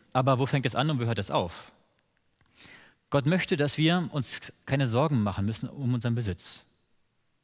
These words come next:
Und ich denke, stehlen ist nicht nur, dass ich, wenn ich irgendwo etwas mitgehen lasse, im Supermarkt, ähm, oder im Büro, äh, stehlen kann auch andere Dimensionen haben. Steuererklärung,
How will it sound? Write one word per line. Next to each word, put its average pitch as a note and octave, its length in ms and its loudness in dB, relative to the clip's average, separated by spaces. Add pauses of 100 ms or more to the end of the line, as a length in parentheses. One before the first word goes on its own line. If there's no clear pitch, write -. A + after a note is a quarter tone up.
(760)
Und C#3+ 60 0
ich - 60 0
denke, E3 200 6
stehlen G3 280 4
ist C3+ 100 2
nicht F3+ 200 2
nur, F#3+ 200 4
dass D3+ 180 2
ich, - 260 -4
wenn C#3+ 80 0
ich C#3 140 0
irgendwo D3 320 2
etwas A#2+ 180 0
mitgehen B2 380 2
lasse, B2+ 400 0 (100)
im G#2+ 140 -4
Supermarkt, C3 640 0 (500)
ähm, A#2+ 320 0
oder C3+ 200 0
im B2+ 100 2
Büro, B2+ 360 2 (1300)
äh, A2+ 220 0 (100)
stehlen D3 480 0
kann D#3+ 220 -2
auch F3+ 180 -4
andere G#3+ 260 2
Dimensionen G2 500 0
haben. F#2 420 -4
Steuererklärung, C#3 760 0